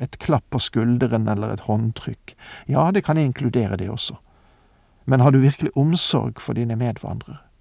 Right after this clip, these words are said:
Har du et ansvar for å få ut Guds ord? Kjenner du en tilskyndelse til å tjene ham? Den Herre Jesus kunne si,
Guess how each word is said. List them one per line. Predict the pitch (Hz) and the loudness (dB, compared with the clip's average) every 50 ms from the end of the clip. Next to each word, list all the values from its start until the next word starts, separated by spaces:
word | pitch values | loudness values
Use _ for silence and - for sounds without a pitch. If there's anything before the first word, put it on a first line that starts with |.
| _ _ _ - _ _ _ _ _ _ _ _ _ _ _ _ _ _ _ | _ _ _ -20 _ _ _ _ _ _ _ _ _ _ _ _ _ _ _
Har | - 123 | 0 4
du | 131 143 | 4 4
et | 127 - - | 2 2 2
ansvar | 151 160 180 185 - - - - - - 175 123 120 107 - | 2 4 4 4 4 4 2 2 4 4 4 4 4 2 -2
for | - - 131 123 | -4 -2 0 0
å | 113 | 0
få | - - - | -2 -4 -4
ut | 123 117 - - | -4 -4 -4 -6
Guds | - 117 - - - - | -10 -10 -10 -10 -8 -8
ord? | 127 127 120 - _ _ _ _ _ _ _ _ _ _ _ - _ _ _ - - - - - | -8 -8 -8 -12 _ _ _ _ _ _ _ _ _ _ _ -20 _ _ _ -20 -20 -20 -20 -12
Kjenner | - - - - 160 165 180 196 180 | -4 0 6 6 8 8 8 6 6
du | 156 147 | 6 6
en | 135 127 123 | 4 2 0
tilskyndelse | - - - 202 180 135 117 - - - 135 117 113 117 113 110 - - 117 117 - - - - - - _ | -2 2 2 4 4 4 0 -2 0 0 0 0 2 0 -2 -4 -4 -4 -4 -6 -6 -8 -18 -20 -20 -20 _
til | - - 143 101 | -8 -6 -4 -4
å | 101 | -6
tjene | - - - 101 98 104 104 | -6 -6 -4 -4 -2 -2 -2
ham? | 90 - - - - - - - - _ - _ _ - _ _ - - - - - - - - _ _ _ _ _ _ _ _ - _ _ - - - | -4 -6 -8 -12 -16 -20 -20 -20 -20 _ -20 _ _ -20 _ _ -20 -20 -20 -20 -20 -20 -20 -20 _ _ _ _ _ _ _ _ -20 _ _ -20 -20 -10
Den | - 135 143 143 143 | 0 4 4 6 6
Herre | 131 143 147 143 139 | 6 6 6 6 6
Jesus | 139 151 170 170 139 - 147 131 - | 6 8 6 6 4 2 0 -4 -2
kunne | - 143 131 131 123 | -2 0 0 0 0
si, | - - - 127 107 107 104 | -2 -2 -2 -2 -2 -4 -6